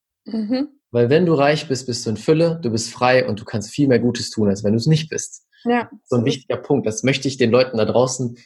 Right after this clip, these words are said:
Speaker 2: ins Gehirn einbrennen. Wir sind Fülle, wir dürfen auch in Fülle leben. Das heißt auch, wir dürfen reich sein. Es ist trotzdem gut, reich zu sein und können viel Gutes damit tun.
Speaker 1: Definitiv.
Speaker 2: Yes. Was war denn für dich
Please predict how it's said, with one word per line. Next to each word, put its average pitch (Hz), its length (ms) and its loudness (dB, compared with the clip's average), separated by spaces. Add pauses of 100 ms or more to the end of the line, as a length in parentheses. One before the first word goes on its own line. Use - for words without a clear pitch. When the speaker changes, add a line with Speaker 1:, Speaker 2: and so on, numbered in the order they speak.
(100)
Speaker 2:
ins 117 240 -6
Gehirn 135 440 2
einbrennen. 113 680 0 (200)
Wir 110 120 -4
sind 135 240 -2 (160)
Fülle, 180 340 2
wir 127 80 4
dürfen 156 300 2
auch 139 140 2
in 131 80 -2
Fülle 135 260 2
leben. 135 260 4
Das 120 160 -2
heißt 117 240 -2
auch, 123 220 -4
wir 113 80 -6
dürfen 110 240 -4
reich 107 260 0
sein. 107 420 -4
Es 107 160 -10
ist 113 160 -12
trotzdem 110 440 -6
gut, 117 300 -6
reich - 220 -6
zu - 160 -4
sein 101 240 2
und 98 120 -6
können 110 140 -8
viel 110 280 -4
Gutes 110 320 -10
damit - 240 -14
tun. 98 220 -8 (380)
Speaker 1:
Definitiv. 185 680 0 (300)
Speaker 2:
Yes. - 480 -6 (640)
Was 170 300 0
war 202 80 6
denn 180 160 4
für 139 200 -2
dich - 600 0